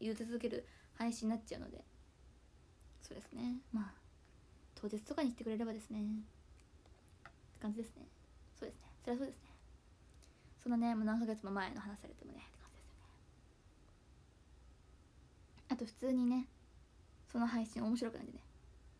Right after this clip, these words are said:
来週からなんとかする。何するんやろ。<laughs> 何するんやろうな。全然わからんな。一番大事なところが見えんな。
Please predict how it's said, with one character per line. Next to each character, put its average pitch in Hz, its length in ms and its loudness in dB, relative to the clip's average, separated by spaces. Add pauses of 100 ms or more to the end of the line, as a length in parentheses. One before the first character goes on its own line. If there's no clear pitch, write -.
(1700)
来 240 160 2
週 240 200 0
か 240 100 2
ら 226 60 4
な 220 120 6
ん 220 60 2
と - 80 -6
か 208 100 -10
す - 120 -12
る。 - 220 -8
何 226 160 6
す - 180 4
る 285 60 12
ん - 40 8
や - 100 -2
ろ。 202 80 -2 (1120)
<laughs> 480 400 0
何 247 240 8
す 311 140 6
る 330 100 10
ん 254 60 12
や 208 120 10
ろ 185 100 4
う - 20 2
な。 208 180 6
全 214 180 6
然 220 120 8
わ 220 60 8
か 220 120 8
ら 185 60 6
ん 175 80 0
な。 170 200 -4
一 233 220 2
番 247 160 10
大 247 160 10
事 247 80 8
な 233 80 8
と 247 80 4
こ 240 80 8
ろ 196 60 8
が 190 80 4
見 185 120 2
え 175 80 4
ん 165 80 -6
な。 185 160 -2